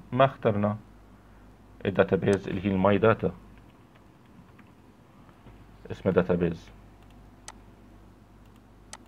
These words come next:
فنيجي نقول له اكسكيوت،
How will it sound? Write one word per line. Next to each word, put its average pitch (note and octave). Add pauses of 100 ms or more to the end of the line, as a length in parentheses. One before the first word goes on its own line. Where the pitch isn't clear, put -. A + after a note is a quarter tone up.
(1400)
فنيجي G#2
نقول G#2+
له G#2
اكسكيوت، -